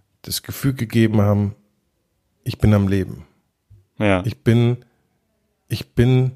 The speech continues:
Speaker 1: an dem Ort, wo ich hingehöre.
Speaker 2: Ja,
Speaker 1: Und
Speaker 2: ja.
Speaker 1: ich glaube, dass d-, dieser Ort, wo wir hingehören,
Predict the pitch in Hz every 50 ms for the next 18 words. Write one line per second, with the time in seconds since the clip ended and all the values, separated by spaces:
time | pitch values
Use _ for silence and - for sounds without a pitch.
0 | _ - _ _ _ _ _ _ _ _ _ _ _ - - 104 101 95 - 120
1 | 117 135 147 156 - - - _ - - 107 101 101 107 113 120 123 - - -
2 | _ _ _ _ _ - 110 107 104 98 - - 120 110 92 82 78 80 73 60
3 | 55 - _ _ _ _ _ _ _ _ _ _ _ _ _ - 107 98 92 90
4 | - 156 - 110 107 107 - 123 120 135 160 156 160 139 123 117 107 - - _
5 | _ _ _ _ - _ _ _ _ _ - - _ - - - - - - -
6 | - - 156 - - 123 110 110 - - - 139 151 165 185 180 - - 127 127
7 | 123 131 120 127 160 156 135 110 90 80 82 80 - - - - 95